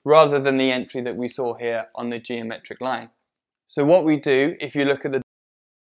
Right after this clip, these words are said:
the green line is the geometric line. It comes in quite early, reaches the apex in the middle of the corner, and then pushes out and uses all the road on the exit. It's the smoothest curve through the corner.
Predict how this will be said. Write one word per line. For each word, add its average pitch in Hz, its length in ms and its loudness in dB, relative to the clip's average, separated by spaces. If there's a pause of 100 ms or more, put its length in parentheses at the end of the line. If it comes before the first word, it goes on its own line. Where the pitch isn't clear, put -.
(360)
the 131 80 -4
green 160 440 0
line 139 420 0
is 123 160 -6
the 127 80 -4
geometric 123 600 -4
line. 120 280 -10
It - 120 -20
comes 165 320 0
in 147 220 0
quite 170 300 2
early, 135 500 2 (260)
reaches 156 380 0
the 147 100 2
apex 139 460 0
in 139 160 -8
the 131 80 -2
middle 147 260 2
of 127 120 -2
the 127 80 -4
corner, 123 400 -6 (340)
and 127 120 -6
then 131 220 -4
pushes 156 400 -4
out 123 300 2
and 131 220 -4
uses 127 320 -4 (100)
all 143 420 -2 (120)
the 127 80 -8
road 123 360 -4 (140)
on 127 140 -6
the 120 120 -4
exit. - 400 -12 (300)
It's - 240 -8
the 147 100 -4
smoothest 180 720 -2
curve 127 320 -8 (220)
through 127 220 -4
the 120 100 -10
corner. 120 320 -8